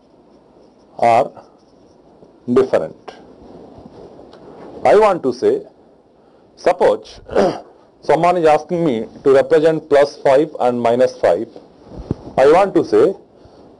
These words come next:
plus five can be represented here, but minus five cannot be represented in this form because I am telling that not valid for negative numbers.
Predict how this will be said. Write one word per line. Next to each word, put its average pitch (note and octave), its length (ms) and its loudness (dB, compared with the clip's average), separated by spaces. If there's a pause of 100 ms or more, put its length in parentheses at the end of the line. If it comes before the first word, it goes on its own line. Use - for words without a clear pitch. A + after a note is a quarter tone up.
(100)
plus F#3+ 360 0
five E3 300 2 (300)
can C#3 220 0
be C#3+ 80 2
represented C3+ 540 2
here, A2+ 260 0 (600)
but B2+ 180 0
minus F3 300 0
five E3+ 220 -2
cannot D#3 300 0
be D3 60 2
represented C3 400 0
in A#2+ 120 -4
this B2 160 -6
form F#2 260 -2
because A#2+ 240 0
I B2+ 60 2
am B2 100 -2
telling C3 280 -2
that C#3 200 0
not C3 340 0
valid A#2 340 0
for B2+ 120 0
negative A2 360 -6
numbers. - 560 -8